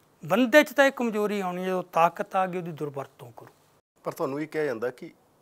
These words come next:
Speaker 2: ਬੰਦਾ ਸਿਖਰ 'ਤੇ ਹੋਵੇ। ਤੁਸੀਂ ਨਕਸਲਵਾੜੀ ਲਹਿਰ 'ਚ ਵੀ ਸਿਖਰ 'ਤੇ ਸੀ, ਹਥਿਆਰਬੰਦ ਲਹਿਰ ਸੀ। ਤੁਸੀਂ ਖਾੜਕੂ ਲਹਿਰ 'ਚ ਵੀ ਸਿਖਰ 'ਤੇ ਸੀ, ਹਥਿਆਰਬੰਦ ਲਹਿਰ ਸੀ।
Speaker 1: ਨਹੀਂ,
Speaker 2: ਉਹ ਕਹਿੰਦੇ
Speaker 1: ਸਿਖਰ 'ਤੇ
Speaker 2: ਤੁਸੀਂ ਬਚ,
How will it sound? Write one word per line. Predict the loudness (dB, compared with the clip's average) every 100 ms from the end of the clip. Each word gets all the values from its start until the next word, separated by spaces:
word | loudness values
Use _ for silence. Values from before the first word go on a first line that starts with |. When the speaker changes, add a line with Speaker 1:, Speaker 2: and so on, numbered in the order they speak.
| -12
Speaker 2:
ਬੰਦਾ | -10 -8
ਸਿਖਰ | -8 -6 -4 -4
'ਤੇ | -4 -6
ਹੋਵੇ। | -8 -12
ਤੁਸੀਂ | -16 -16 -14
ਨਕਸਲਵਾੜੀ | -14 -12 -10 -8 -8 -10 -14
ਲਹਿਰ | -12 -10
'ਚ | -12
ਵੀ | -12
ਸਿਖਰ | -10 -8 -8
'ਤੇ | -8 -10
ਸੀ, | -10 -16 _ _ _ _ -12
ਹਥਿਆਰਬੰਦ | -4 -4 -2 -8 -6
ਲਹਿਰ | -8 -10
ਸੀ। | -12 -20 _ _ _ _ -20 _ _ -14
ਤੁਸੀਂ | -12 -6
ਖਾੜਕੂ | 0 0 0 -8
ਲਹਿਰ | -8 -6 -8
'ਚ | -12
ਵੀ | -12
ਸਿਖਰ | -12 -10 -10
'ਤੇ | -8 -10
ਸੀ, | -10
ਹਥਿਆਰਬੰਦ | -10 -4 -4 -4 -8 -8
ਲਹਿਰ | -10 -12
ਸੀ। | -14
Speaker 1:
ਨਹੀਂ, | -20 _ _ _ _ _ _ _ _ _ _ -2
Speaker 2:
ਉਹ | -2
ਕਹਿੰਦੇ |
Speaker 1:
ਸਿਖਰ | 0 2 2
'ਤੇ | 2
Speaker 2:
ਤੁਸੀਂ | -2
ਬਚ, | 4 2 2 -10